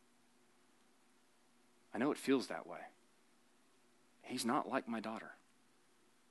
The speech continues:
He's not hiding just so you can't find him. If God is hidden,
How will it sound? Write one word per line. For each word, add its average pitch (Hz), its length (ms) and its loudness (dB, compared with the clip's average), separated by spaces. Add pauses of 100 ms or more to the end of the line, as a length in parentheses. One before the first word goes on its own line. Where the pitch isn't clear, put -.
(720)
He's 151 380 4
not 139 340 8
hiding 107 640 2 (560)
just 117 320 2
so 123 140 4
you 110 180 2
can't - 320 -4
find 95 300 -2
him. 80 140 -12 (1600)
If 123 160 6
God 147 240 12
is 131 120 6
hidden, 156 440 6